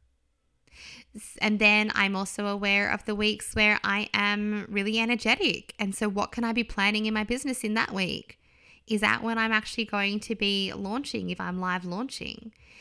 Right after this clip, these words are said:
Is that when I'm going to, you know, be presenting? Is that where I'm going to jam pack out my calls? So understanding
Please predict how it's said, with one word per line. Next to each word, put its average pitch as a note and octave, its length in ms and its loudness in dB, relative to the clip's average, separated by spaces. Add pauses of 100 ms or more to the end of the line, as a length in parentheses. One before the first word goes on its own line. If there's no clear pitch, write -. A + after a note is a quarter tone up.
(220)
Is G#3+ 140 0
that G#3+ 180 4
when G#3+ 160 0
I'm G3+ 160 2
going G3 420 -2
to, - 240 -10
you A3+ 60 -4
know, A3 440 -2
be G3+ 360 -2 (340)
presenting? A3 800 -2
Is - 180 -4
that G#3+ 240 2
where A3 140 2
I'm G#3+ 180 2
going G#3 400 0
to G3 480 -2 (160)
jam G#3+ 320 -4
pack G#3 340 0
out G#3+ 220 0
my A3 160 0
calls? G3+ 800 -8 (1500)
So A#3 220 2 (140)
understanding B3 1300 -4